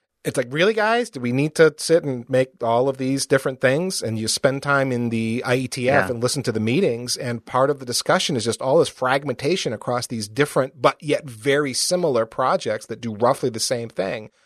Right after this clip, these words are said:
Speaker 1: and trying to make sure they're all compatible and working. There's a lot of energy expended in the open source and standards bodies, communities, trying to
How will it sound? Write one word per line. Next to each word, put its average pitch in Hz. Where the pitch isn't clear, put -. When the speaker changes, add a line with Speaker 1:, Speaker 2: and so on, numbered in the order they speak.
Speaker 1:
and 120
trying 147
to 139
make 135
sure 131
they're 123
all 117
compatible 123
and 101
working. 143
There's 101
a 120
lot 151
of 113
energy 131
expended 135
in 107
the 110
open 117
source 120
and 107
standards 131
bodies, 101
communities, 127
trying 120
to 107